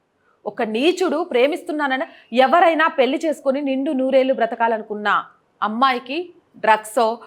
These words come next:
మాదక ద్రవ్యాలు, మందో అలవాటు చేయడు. అన్నిటికంటే ముఖ్యమైనది ఆ అమ్మాయితో బెడ్ షేర్ చేసుకోడు. ఎందుకు అనంటే పెళ్లి చేసుకోవాలి, జీవితాంతం తోడు ఉండాలి అన్నప్పుడు ముందే ఇలాంటి యదో పనులు చేయాల్సిన అవసరం ఉండదు కాబట్టి.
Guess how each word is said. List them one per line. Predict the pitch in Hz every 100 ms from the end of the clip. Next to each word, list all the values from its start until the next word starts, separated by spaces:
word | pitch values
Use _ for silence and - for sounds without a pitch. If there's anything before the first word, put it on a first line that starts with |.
| _ _
మాదక | 214 226 254 254
ద్రవ్యాలు, | 214 208 214 202 202 220
మందో | 208 208 226 226
అలవాటు | 233 214 220 214
చేయడు. | 180 160 151 _ _ _ -
అన్నిటికంటే | 220 285 359 330 262 247
ముఖ్యమైనది | 220 208 254 233 226 285 370
ఆ | 214
అమ్మాయితో | 214 220 240 240
బెడ్ | 190 208
షేర్ | 208 240 220
చేసుకోడు. | 196 - - 147 - _ _ _ _ _
ఎందుకు | 185 208 277
అనంటే | 269 226 220 285 427 - _ _
పెళ్లి | 277 269 349 330
చేసుకోవాలి, | 330 - 285 285
జీవితాంతం | 277 220 269 294 285 262
తోడు | 247 240 277
ఉండాలి | 294 262 247 247
అన్నప్పుడు | 226 220 311 349 339 349 - 240
ముందే | 294 320 381
ఇలాంటి | 339 285 294 233
యదో | 220 226
పనులు | 277 277 254
చేయాల్సిన | 226 214 214
అవసరం | 208 190 254
ఉండదు | 214 233 247
కాబట్టి. | 185 151 147